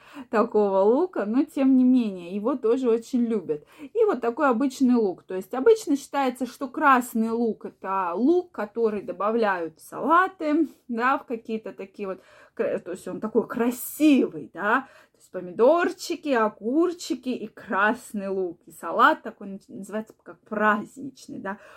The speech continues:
такой яркий, обращает на себя внимание. А вот этот лук такой достаточно обычный, его добавляют в супы,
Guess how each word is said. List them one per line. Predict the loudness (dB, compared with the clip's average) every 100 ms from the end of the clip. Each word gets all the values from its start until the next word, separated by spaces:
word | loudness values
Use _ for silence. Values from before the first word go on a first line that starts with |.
| -20
такой | -14 -10 -8
яркий, | 2 4 4 2 -8 -12 -12
обращает | -10 -10 -8 -2 -2 -2 -6
на | -14
себя | -14 -8 -8
внимание. | -8 -8 -8 -8 -10 -14 -20 -20 -12 -6
А | 0
вот | 0 2
этот | 2 2 0
лук | -8 -8
такой | -10 -6 -4
достаточно | -4 -4 -4 -4 -2 0 0
обычный, | 0 0 0 0 -2 -2 0
его | 0
добавляют | -2 -2 -4 -4 -6 -8 -14
в |
супы, | -12 -12 -6 2